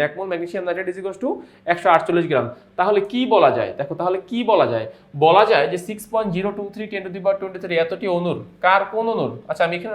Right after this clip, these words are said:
একটু ক্লিয়ার করে দিই, এতটি ম্যাগনেসিয়াম নাইট্রেট অণুর, ঠিক আছে? So এতটি ম্যাগনেসিয়াম নাইট্রেট অণুর ভর, এতটি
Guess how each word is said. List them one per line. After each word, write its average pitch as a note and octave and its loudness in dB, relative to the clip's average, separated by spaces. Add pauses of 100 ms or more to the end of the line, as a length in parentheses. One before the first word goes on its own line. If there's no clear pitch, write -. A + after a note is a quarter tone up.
(100)
একটু A3+ -16
ক্লিয়ার G3+ -2
করে D#3+ -2
দিই, A3+ -4 (380)
এতটি G#3 -4 (120)
ম্যাগনেসিয়াম G#3 0
নাইট্রেট E3 -2
অণুর, A#2 -8 (280)
ঠিক F3+ -10
আছে? G3+ -12 (100)
So F3 -6 (500)
এতটি E3 -2 (100)
ম্যাগনেসিয়াম G#3 -4 (120)
নাইট্রেট F#3 -2 (140)
অণুর E3 -6
ভর, A3+ 4 (100)
এতটি E3+ -8